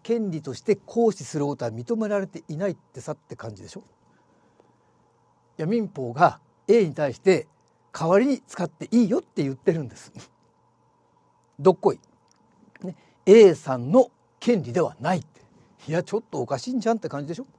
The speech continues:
だからこういうとこなんですね。えー、我々がやっぱりね、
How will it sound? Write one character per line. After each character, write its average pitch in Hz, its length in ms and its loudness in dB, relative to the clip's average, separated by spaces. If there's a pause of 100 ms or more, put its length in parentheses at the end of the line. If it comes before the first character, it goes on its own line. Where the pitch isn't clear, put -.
(500)
だ - 60 -18
か - 20 -20 (520)
ら 170 120 0
こ 170 100 -4
う 170 40 0
い - 20 0
う - 20 -2
と 180 60 -4
こ 240 80 0
な 277 80 0
ん 254 40 -4
で 190 60 -8
す 170 100 -12
ね。 214 200 -8 (320)
え 175 80 -2
ー、 170 60 2
我 156 140 0
々 147 120 -4
が 143 100 -2
や 147 60 0
っ 123 40 -8
ぱ 143 120 -6
り 123 80 -6
ね、 202 180 -6